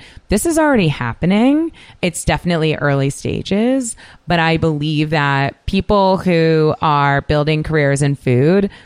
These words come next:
have a very different approach today and a very different idea of what it will look like than ten years ago, because it's no longer,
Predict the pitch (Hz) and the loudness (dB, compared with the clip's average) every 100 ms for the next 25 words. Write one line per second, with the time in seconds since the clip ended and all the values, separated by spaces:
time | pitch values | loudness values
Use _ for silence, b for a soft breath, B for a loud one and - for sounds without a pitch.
0 | B - 180 156 143 170 151 143 156 156 | B -4 -2 -2 -2 -2 -2 0 2 2
1 | 151 147 151 143 - 139 139 147 - - | 0 -2 -4 -4 -2 0 0 -2 -4 -2
2 | 139 131 139 180 233 - 175 160 185 247 | -2 0 0 0 0 0 -2 0 0 0
3 | 294 320 277 175 175 165 165 151 143 147 | -2 -4 -4 -4 -4 -2 0 0 0 0
4 | 143 135 120 123 - 135 135 117 - B | 0 0 0 -4 -4 -4 -2 -2 -6 B
5 | B B - 156 139 135 139 135 127 127 | B B -4 -2 0 0 0 0 -2 -2
6 | 123 131 117 101 95 147 170 160 156 - | -4 -2 0 0 -2 -2 -2 -2 -2 -2
7 | 165 175 190 151 139 143 147 135 131 | 0 0 0 0 -2 -2 -2 -2 -4